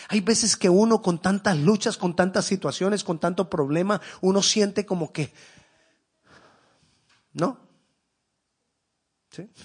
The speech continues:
Como que ya no tiene aliento. Y ahorita cantábamos,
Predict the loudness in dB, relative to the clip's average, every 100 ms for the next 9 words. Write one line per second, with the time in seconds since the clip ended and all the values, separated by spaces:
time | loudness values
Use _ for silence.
0 | _ _ -20 -20 _ _ _ _ _ _
1 | -20 _ _ _ _ 0 2 4 2 2
2 | 2 2 2 4 2 2 -4 -12 -16 _
3 | _ _ _ _ _ _ _ _ _ _
4 | _ _ _ _ _ _ _ _ _ _
5 | _ _ _ _ _ _ _ _ _ _
6 | _ -6 -4 -4 -6 -6 -6 -6 -8 -14